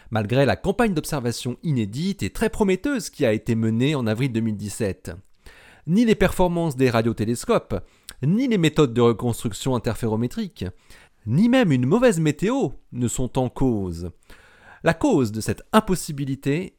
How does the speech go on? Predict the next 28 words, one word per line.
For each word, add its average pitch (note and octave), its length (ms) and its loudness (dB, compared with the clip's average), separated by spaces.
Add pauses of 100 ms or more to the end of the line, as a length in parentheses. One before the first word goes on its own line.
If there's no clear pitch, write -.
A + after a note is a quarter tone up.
réside G3 680 -2 (140)
dans C3+ 240 0
la B2+ 160 2
mise G3+ 420 -2
en C3 120 0
défaut E3+ 560 0
de A#2 100 0
l'instrument F#3 920 -2
incontournable F3+ 1080 -2
de G#2+ 100 -2
l'E C3+ 380 2
H - 400 -4
T, E3 220 -4 (680)
qu'est G3 460 2
le A#2 220 0
South - 580 -2
Pole E3+ 320 0
Telescope, - 720 -2 (380)
S B2 220 -6
P A2 180 -4
T, F2+ 340 -8 (240)
situé F3+ 600 -2
à C3 80 -4
la A#2 100 2
base A#2+ 300 0
antarctique D3 720 -6
Amundsen D#3+ 460 -4
Scott. - 500 -4